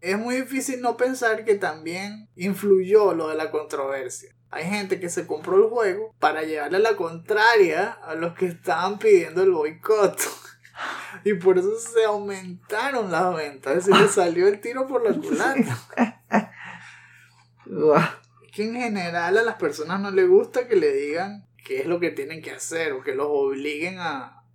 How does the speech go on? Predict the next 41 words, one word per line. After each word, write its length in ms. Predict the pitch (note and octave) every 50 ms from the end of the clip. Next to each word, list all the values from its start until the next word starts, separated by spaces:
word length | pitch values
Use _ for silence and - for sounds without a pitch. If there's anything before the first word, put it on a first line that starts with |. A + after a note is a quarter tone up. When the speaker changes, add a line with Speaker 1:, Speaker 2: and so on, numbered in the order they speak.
| _
Speaker 1:
a 160 | - C3 C#3
hacer 380 | - - - - D#3 C3+ C#3 D3+
algo. 500 | D3+ D#3+ D#3+ D3 C#3 C3 B2 B2 C3+ - _ _ _ _ _
¿Qué 100 | _ D#3+
obtienes? 680 | D#3 D#3 E3+ - G3+ G#3+ G#3 G#3 F3+ C#3 C3+ C3+ C#3+ - _
Siempre 560 | _ - - D3+ C#3+ D3+ D3+ - E3+ D3 - C3
en 100 | C3+ C#3
un 140 | D3 D#3
juego 360 | D#3+ F3+ F3+ F#3 G3 G3+ G#3 G3+
de 80 | G3+
poder, 540 | - E3+ D#3+ D#3+ F3+ G#3 A#3+ C4+ C#4 C#4+ - _ _ _ _ _ _
resistencia. 1000 | - C#3+ D3 D3 C#3+ C#3+ D3 D3 - _ D#3 D3 C#3+ C#3+ C#3+ C3+ C3+ - - - - _
Si 240 | _ - - C#3+ C3+
tú 140 | - D3 D3
quieres 300 | - - G3 A3 B3 A3+
que 100 | - A3
alguien 300 | G#3 G3+ A3+ A3 A3+ A3
cambie, 440 | - - A3+ A3+ A#3+ A#3+ B3+ B3 A#3
no 160 | G#3+ F#3+ E3+
le 120 | E3+ E3+ G3
ordenes. 760 | G3+ G#3 G3+ G3+ F#3+ F#3+ G3+ B3 D4 D4+ B3+ E3 B2 A#2+ A2+ - - - _ _ _
Si 260 | - - - D#3 D3+
le 120 | D3+ D#3+ D#3+
ordenas, 720 | D#3+ D#3 E3 F3 G#3+ C4 C#4+ C#4+ C#4+ D4 E4+ F4 F4 - _ _ _
o 180 | - - E3
vas 180 | E3+ D#3 D#3+ F#3
a 40 | A3
obtener 520 | A3 - - G#3 G3 G#3+ B3 D4 D4 - -
resistencia. 1000 | A#3+ C4 E4+ C#4+ C#4 E4 D#4+ D4+ - - G#3 F#3 D3 C#3 D3+ D3 - - - - _ _ _ _ _ _
Si 220 | - - - D3+
es 120 | D3 - D3
un 160 | F3 F#3 F#3+
juego 260 | G3+ A3+ A3 A3 A3+
de 120 | A#3 A3+ -
poder, 380 | A#3+ A#3+ A#3 A3 A3+ A#3 A#3
es 200 | B3+ A#3+ A#3 G3+ -
simplemente 640 | A3 G3 G3 G#3 G#3 G3+ G3+ G#3+ G#3 G#3 A3+ A3
creen 400 | A3 - G#3+ A3 A3+ A3+ A3+ A3
que 320 | - - G3 G3 F#3 E3 E3+
el 120 | F3+ F3
que 400 | - F3+ E3 D#3 D3+ D3 D3+ D3